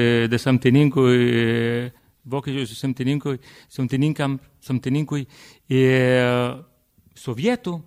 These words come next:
okupacijos metu, disidentams padėti visokių laikų. Ir po to ta, e, ta atsakomybė,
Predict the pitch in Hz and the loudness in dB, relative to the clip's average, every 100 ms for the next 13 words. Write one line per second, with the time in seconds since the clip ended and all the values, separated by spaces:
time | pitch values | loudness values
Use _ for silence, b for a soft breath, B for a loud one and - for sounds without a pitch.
0 | _ - - 147 151 147 151 143 143 151 | _ -14 -12 -6 -6 -6 -4 -4 -4 -4
1 | 151 135 B B B B B 135 143 - | -6 -8 B B B B B -4 -2 -2
2 | 127 147 208 220 202 196 - 185 180 185 | -2 0 0 0 -2 -4 -6 -6 -4 -4
3 | 180 175 165 - _ _ b b b 135 | -6 -8 -10 -14 _ _ b b b -12
4 | 123 131 - 139 131 127 135 131 131 b | -10 -10 -6 -4 -4 -4 -10 -10 -16 b
5 | b - _ _ _ _ 170 160 156 160 | b -20 _ _ _ _ -4 -2 -2 -4
6 | 156 - - 202 208 202 180 - _ 269 | -6 -4 -4 -2 0 -2 -4 -10 _ -20
7 | 240 - _ - 170 170 160 - 139 135 | -20 -20 _ -6 -4 -2 -6 -6 -6 -4
8 | 135 131 - _ _ _ _ _ - 160 | -4 -6 -10 _ _ _ _ _ -6 -4
9 | 151 175 160 160 175 123 | -4 -6 -2 0 0 -2